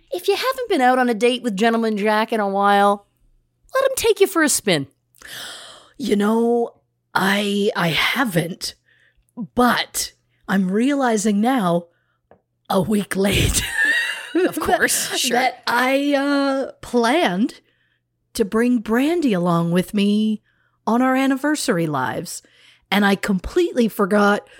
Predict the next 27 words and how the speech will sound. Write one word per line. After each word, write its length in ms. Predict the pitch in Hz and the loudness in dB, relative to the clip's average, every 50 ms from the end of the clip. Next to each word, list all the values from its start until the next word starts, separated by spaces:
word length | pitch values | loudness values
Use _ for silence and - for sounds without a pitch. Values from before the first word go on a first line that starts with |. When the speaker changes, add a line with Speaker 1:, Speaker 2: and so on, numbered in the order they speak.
| - _ _ | -20 _ _
Speaker 2:
because 300 | _ 196 165 - 196 180 | _ -2 0 0 0 2
that 280 | 196 269 302 311 - - | 2 2 2 2 0 0
day 220 | - 262 277 285 | 0 2 2 2
was 240 | 247 185 170 165 151 | 2 4 2 2 0
back 380 | 147 - - 320 330 330 - - | -2 0 0 0 0 0 2 0
to 80 | 240 | 0
back 260 | 175 262 254 254 240 - | 2 2 0 0 0 0
to 80 | - | 0
back 380 | 170 226 233 240 240 - - - | 2 2 2 2 0 -2 -2 -2
<laughs> 20 | |
and 100 | - - - - - - - - - - - | -2 -2 -2 -6 -14 -18 -20 -20 -14 -6 -2
we 180 | 311 311 339 | 0 2 2
had 320 | 381 240 202 190 180 - - - - - - - _ _ _ _ _ _ _ | 2 2 0 -2 -4 -10 -14 -20 -20 -20 -20 -20 _ _ _ _ _ _ _
less 320 | - 226 262 285 302 - - | -6 0 0 2 0 0 0
than 160 | - 208 180 | -2 -2 -2
five 240 | 165 - 196 190 180 | 2 0 0 2 2
minutes 300 | 185 190 180 185 185 - | 2 2 2 2 -2 -6
between 440 | - - - - - 285 269 262 254 | -12 -12 -12 -6 -2 0 2 4 4
everything. 540 | 247 247 233 233 226 - 240 226 220 220 - | 4 4 2 0 2 2 0 0 0 -2 -4
And, 400 | - 208 214 214 220 214 202 - | -2 0 2 2 2 0 2 2
uh, 460 | 247 240 240 240 247 247 240 240 247 240 - _ _ _ _ _ _ _ _ _ _ _ _ _ - - - _ _ _ _ _ _ _ _ _ - - - | 2 4 4 2 2 0 0 0 -2 -4 -8 _ _ _ _ _ _ _ _ _ _ _ _ _ -20 -20 -20 _ _ _ _ _ _ _ _ _ -20 -16 -6
Brandy 360 | - 247 262 294 320 311 302 277 | -2 0 2 2 4 2 2 2
was 200 | 247 220 - - | 2 0 -2 -4
forgotten, 560 | - 214 175 - 165 120 - - - - - _ _ _ | -4 -4 -2 -2 -4 -4 -6 -10 -16 -16 -18 _ _ _
but 200 | - 190 - - | -2 -2 0 0
Brandy 400 | - 233 240 254 277 285 285 311 | 0 2 2 4 2 2 2 2
Speaker 1:
Yes. 240 | 294 285 277 269 | 2 2 0 -2